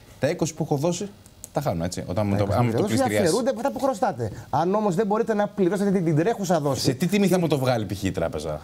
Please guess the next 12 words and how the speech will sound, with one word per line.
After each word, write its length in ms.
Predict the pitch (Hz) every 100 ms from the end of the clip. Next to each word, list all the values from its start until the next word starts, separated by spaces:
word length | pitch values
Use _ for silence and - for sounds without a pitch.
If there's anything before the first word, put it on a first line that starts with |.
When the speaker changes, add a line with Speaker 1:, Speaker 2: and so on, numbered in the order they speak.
| -
Speaker 1:
αν 180 | 95 104
Speaker 2:
Λέει, 380 | 147 160 151 110
α, 160 | - - - -
προσ-, 180 | 98 104 -
προσοχή. 340 | 110 107 95 92 - - - - -
Μέχρι 380 | 120 170 214 208
τώρα 280 | 208 240 233
βγαίνει 360 | 185 240 240 - - -
πάνω 180 | 233 233
από 80 |
την 80 | 214
αντικειμενική. 640 | 208 180 202 196 190 107